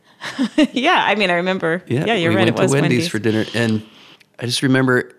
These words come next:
Speaker 2: getting a little window into some of your struggles at the time, ha-, being a new graduate and facing the world as a nurse. I was really impressed with the way you embraced it all.
Speaker 1: Hmm.
Speaker 2: I can see, I can see your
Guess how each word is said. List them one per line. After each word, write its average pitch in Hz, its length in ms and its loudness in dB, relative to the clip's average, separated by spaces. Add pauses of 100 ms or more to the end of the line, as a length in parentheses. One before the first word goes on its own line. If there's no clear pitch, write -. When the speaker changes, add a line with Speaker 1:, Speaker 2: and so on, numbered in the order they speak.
Speaker 2:
getting 139 240 2
a 127 60 2
little 131 200 2
window 135 380 2
into 113 160 2
some 127 220 0
of 127 60 2
your 113 100 0
struggles 139 420 -2
at 101 100 -2
the 107 80 -4
time, 101 380 -2
ha-, 107 140 -4 (100)
being 110 200 0
a 104 40 -2
new 107 180 0
graduate 98 640 -6
and 92 300 -8 (640)
facing 110 480 -2
the 104 80 0
world 101 320 -2
as 92 100 -2
a 101 60 -2
nurse. 101 380 -2
I 104 100 -2
was 120 160 -4
really 151 680 -2 (340)
impressed - 800 -4
with 107 260 -6
the 110 100 -2
way 107 240 2
you 104 240 0
embraced 101 560 -4
it 98 80 -4
all. 90 280 -6 (340)
Speaker 1:
Hmm. 160 240 -8 (1500)
Speaker 2:
I 113 60 -6
can 110 140 -4
see, 120 480 -2
I 110 60 -8
can 107 160 -4
see - 260 -2
your 117 200 0